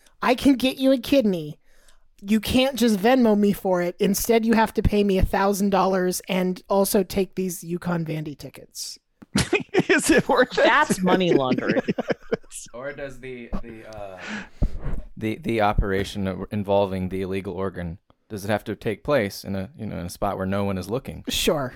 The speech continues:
Speaker 4: Such as
Speaker 1: Right.
Speaker 4: the upper deck at the uconn Vandy game. You can get away with anything up
Speaker 1: The
Speaker 4: there.
Speaker 1: perfect crime.
Speaker 2: The
Speaker 1: Va-,
Speaker 2: <laughs>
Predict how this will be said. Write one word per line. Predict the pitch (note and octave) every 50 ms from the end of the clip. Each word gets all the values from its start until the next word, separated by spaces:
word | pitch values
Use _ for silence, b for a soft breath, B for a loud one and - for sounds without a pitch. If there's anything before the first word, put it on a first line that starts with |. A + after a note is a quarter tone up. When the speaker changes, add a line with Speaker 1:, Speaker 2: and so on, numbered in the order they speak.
| - -
Speaker 4:
Such | - - - A2+ D3+ D3+
as | - C3+
Speaker 1:
Right. | A#2 -
Speaker 4:
the | - F2+ - _ _ _ _ _ -
upper | A2 A2 - - G#2+
deck | E2 G2+ C3 A#2+ G#2+ - -
at | G#2 - _
the | - F#2 F#2+ G#2+
uconn | G#2+ - A2+ G2+ F#2 F2
Vandy | G#2 B2+ C#3 A2 E2
game. | D#2 B1 A#1 - - _ _ _ _ _ _ _ _ _ _ _ _ _ -
You | A#2+
can | A#2+ C3
get | D3 C#3+
away | C#3+ D3 D#3 E3
with | D3+ D3+
anything | D#3 G3 A3 - - G2+ F2
up | - -
Speaker 1:
The | F3
Speaker 4:
there. | - - -
Speaker 1:
perfect | - - E3+ E3 - - F#3 - _
crime. | - - G3+ G3 F#3+ F3 A#2+ A2 B2 A#2 - _ _ _ _ _ - -
Speaker 2:
The | - - C#3
Speaker 1:
Va-, | - G3+
Speaker 2:
<laughs> | G#3